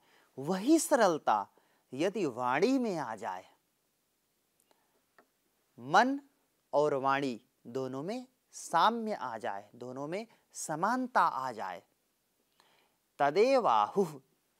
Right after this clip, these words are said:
तदेव उसी को कहा गया है, तत्एव वही,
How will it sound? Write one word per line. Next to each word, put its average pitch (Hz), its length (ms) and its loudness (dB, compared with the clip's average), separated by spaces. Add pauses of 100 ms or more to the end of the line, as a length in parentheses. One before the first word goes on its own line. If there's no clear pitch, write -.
(380)
तदेव 196 680 6 (520)
उसी 311 340 0
को 196 200 0
कहा 131 320 -4
गया 104 220 -4
है, 101 160 -10 (140)
तत्एव 143 1200 2 (380)
वही, 160 600 0